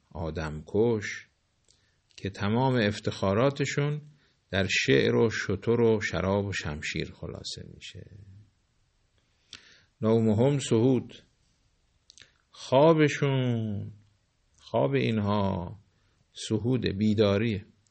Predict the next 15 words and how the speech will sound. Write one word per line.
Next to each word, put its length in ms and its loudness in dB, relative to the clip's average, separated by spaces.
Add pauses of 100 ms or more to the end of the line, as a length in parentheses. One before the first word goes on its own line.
(260)
یعنی 180 0
وقتی 400 0
میخوابن 920 -2 (440)
با 160 0
نگرانی 800 0
میخوابن 560 -4
که 160 -6
نکنه 640 -2
الان 240 -4
یه 100 -6
کسی 320 -8
حمله 380 -8
کنه 300 -12
به 120 -14
اینها، 640 -18